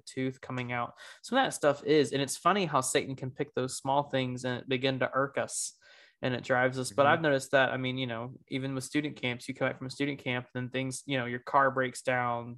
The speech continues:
Speaker 1: brakes go out, friend has cancer, um, and all that. Yeah, I'd say some of that spiritual warfare, it really is kind of that, like, uh,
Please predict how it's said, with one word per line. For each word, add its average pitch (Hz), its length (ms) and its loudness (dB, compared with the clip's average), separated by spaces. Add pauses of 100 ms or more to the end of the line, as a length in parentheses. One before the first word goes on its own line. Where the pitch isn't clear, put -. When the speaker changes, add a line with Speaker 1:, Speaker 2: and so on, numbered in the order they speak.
Speaker 1:
brakes 135 300 -2
go 127 240 2
out, 120 400 2 (800)
friend 135 240 4
has 127 200 2
cancer, 123 800 -4 (880)
um, 120 760 0 (1000)
and 135 100 -4
all 123 180 2
that. 127 180 2
Yeah, 123 280 4
I'd 135 160 2
say 135 180 0
some 135 140 -4
of 123 80 2
that - 60 -4
spiritual 123 360 -4
warfare, 120 420 -2
it 123 160 -4
really 123 300 0
is 123 180 -2
kind 123 220 -4
of 120 140 -6
that, 113 340 -2
like, 113 400 -4 (680)
uh, 113 480 -2